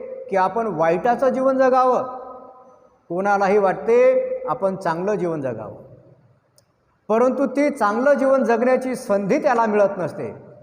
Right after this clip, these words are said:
आणि कधीकधी परिस्थितीने मान-, माणसं वाईट होतात, नाही का?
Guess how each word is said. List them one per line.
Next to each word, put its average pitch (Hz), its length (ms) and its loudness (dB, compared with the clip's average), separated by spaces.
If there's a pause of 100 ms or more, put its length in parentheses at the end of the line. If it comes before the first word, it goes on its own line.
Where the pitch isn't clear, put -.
(680)
आणि 165 220 -6 (100)
कधीकधी 190 640 -2 (520)
परिस्थितीने 285 720 2 (800)
मान-, 160 280 -2 (380)
माणसं 180 400 -2
वाईट 175 300 2
होतात, 107 260 -6 (800)
नाही 185 180 0
का? 226 200 2